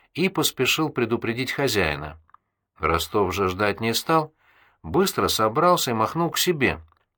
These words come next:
Вот только куда? Не может быть, чтобы вообще никто не знал, где обитает постоянный изменник. Он взглянул на купца. «Ты не можешь не ведать,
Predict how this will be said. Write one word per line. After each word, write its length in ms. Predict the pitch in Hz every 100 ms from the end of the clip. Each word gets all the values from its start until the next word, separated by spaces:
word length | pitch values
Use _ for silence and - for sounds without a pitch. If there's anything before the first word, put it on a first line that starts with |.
| _
Вот 280 | - 80 80
только 340 | 95 87 101
куда? 480 | 90 127 131 151 123 _ _ _ - - -
Не 140 | 87
может 360 | 101 123 113 123
быть, 200 | 147 143
чтобы 280 | - 87 87
вообще 360 | 110 - 120
никто 300 | 95 90 104
не 140 | 95 92
знал, 380 | 98 147 151 - _ - _
где 340 | 85 87 104
обитает 500 | 107 101 - 107 95
постоянный 800 | - 98 - 104 104 98 98 107
изменник. 640 | 113 127 104 82 78 82 - _ _ _ _ _ _ _ -
Он 220 | 85 92
взглянул 340 | 95 95 98 98
на 100 | 98
купца. 520 | 139 - - 76 80 _ _ _ _ _ _ -
«Ты 140 | 92
не 140 | 95
можешь 460 | 98 107 92 92 -
не 200 | 101 95
ведать, 460 | 101 110 110 98